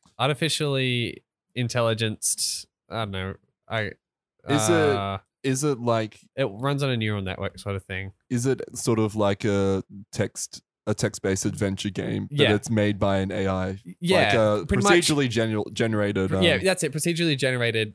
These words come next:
Speaker 1: um, stories. So, uh, it's basically the mixture between a, a choose your own adventure and a chatbot, I guess you could say.
Speaker 2: Yeah, that sounds pretty
Speaker 1: And
Speaker 2: cool.
Speaker 1: you can come up with your own setting. Um, let's, but it also says pick a setting.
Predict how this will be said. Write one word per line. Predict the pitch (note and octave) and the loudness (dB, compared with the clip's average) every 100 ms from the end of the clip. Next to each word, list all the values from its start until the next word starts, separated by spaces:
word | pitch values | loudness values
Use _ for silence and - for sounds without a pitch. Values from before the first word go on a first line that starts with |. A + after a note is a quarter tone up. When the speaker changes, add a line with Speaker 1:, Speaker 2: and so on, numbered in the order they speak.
| _ | _
Speaker 1:
um, | A#2 G#2+ G#2 | -4 -2 -4
stories. | - - A2 D2+ - - _ _ - _ | -6 -2 -2 -2 -10 -14 _ _ -20 _
So, | - C3+ | 0 2
uh, | B2+ | 2
it's | D#3 | 2
basically | F#3+ F#3+ G3 G3 | 2 2 2 2
the | E3+ | 2
mixture | D#3 - C#3+ | 0 0 -2
between | C3+ C3+ B2 | -2 0 0
a, | A2+ A#2 A2+ - | 2 2 0 -2
a | - | -4
choose | - E3 | -2 0
your | F#3 | 0
own | F#3 | -2
adventure | D#3+ B2+ A#2+ B2+ A#2 | 0 0 0 0 0
and | A2+ | 0
a | G#2+ | -4
chatbot, | - G#2+ - D#2+ - - | -2 -4 -4 -8 -8 -8
I | |
guess | G2+ G2+ | -8 -6
you | G2+ | -8
could | G2 | -8
say. | - B1 E2+ - _ | -8 -10 -12 -20 _
Speaker 2:
Yeah, | F3 A#2 | 2 2
that | A2 F3 | 2 -2
sounds | A3 B2 | -4 -6
pretty | C3 | 0
Speaker 1:
And | D3+ | 0
Speaker 2:
cool. | D3 | 0
Speaker 1:
you | D3 | 0
can | D#3+ | -4
come | D3 F3+ | -2 0
up | G3 | 0
with | F3+ E3+ | 0 -2
your | - | -2
own | C3+ C#3 C3+ | -2 -2 0
setting. | - C3 A2+ E2+ - - _ _ _ _ _ | 2 2 2 -2 -8 -18 _ _ _ _ _
Um, | A#2+ A2 G#2 G2 - _ - | 0 0 0 -4 -8 _ 2
let's, | D#3+ C6 B5 D#3+ | 4 4 4 2
but | D#3 | 4
it | |
also | D#3+ E3 | 2 2
says | E3+ D3 | 0 0
pick | D3+ C3 | -2 -2
a | B2+ | -2
setting. | - B2+ A#2 A#2 A2+ | 0 0 2 0 -2